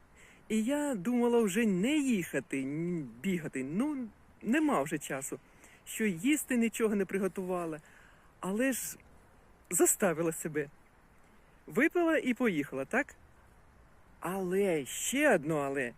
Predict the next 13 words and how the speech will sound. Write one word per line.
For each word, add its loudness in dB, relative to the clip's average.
Дуже -2
важко. -2
Після 4
того, 2
що -2
я 4
випила, 2
дуже-дуже-дуже 0
важко. -2
Так. -6
Так -2
якось, 2
ну, 2